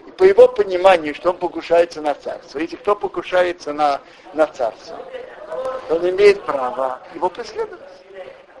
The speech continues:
И поэтому это не считается преступлением. Так Шаул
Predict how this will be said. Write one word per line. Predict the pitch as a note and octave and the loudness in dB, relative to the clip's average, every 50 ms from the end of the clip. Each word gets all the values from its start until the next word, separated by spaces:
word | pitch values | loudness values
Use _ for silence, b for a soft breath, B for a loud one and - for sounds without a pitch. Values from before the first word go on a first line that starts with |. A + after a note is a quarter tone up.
| - G#3+ A3+ A#3 A#3 - | -20 -18 -16 -16 -6 -6
И | G3 | -6
поэтому | F3+ - B3+ C#4 E4+ A4 G#4 - C4+ A3+ A#3+ | 0 2 2 4 4 2 4 4 2 4 4
это | B3+ C4 B3+ A#3 G3+ | 2 2 2 -2 -6
не | A3 C4 C4+ | -6 -8 -8
считается | - - - A3 - - A3+ A#3 A3 G#3 - - F#3 | -10 -10 -12 -10 -2 0 2 2 2 0 -2 -8 -18
преступлением. | - - - D#3 - - - - - - - - - - G3+ G3 - - - - - - A#3 B3 B3 A#3 A3 - G3 F#3 E3+ - - - G#3 - - - - - - G3 F#3+ F#3+ F#3+ - - A3 A3 - F3 F3 F3+ E3+ E3 D#3+ D#3 - - F#3 F#4+ - - F3+ - _ _ D#3 - - - - - - - - - - | -18 -20 -20 -20 -16 -16 -16 -16 -16 -18 -20 -18 -20 -20 -20 -20 -20 -20 -20 -20 -20 -18 -16 -16 -16 -16 -18 -20 -20 -20 -20 -20 -20 -20 -20 -20 -20 -20 -20 -20 -20 -20 -20 -20 -20 -20 -20 -20 -20 -20 -20 -20 -20 -20 -20 -20 -20 -20 -20 -20 -20 -20 -20 -20 -20 _ _ -20 -20 -20 -20 -20 -20 -20 -20 -20 -20 -10
Так | - D3 C#3 - | -8 -8 -8 -6
Шаул | - - E3+ F3+ F3+ - D4 D4 A#3 E3 C3+ | -4 2 2 2 2 2 0 0 0 0 -2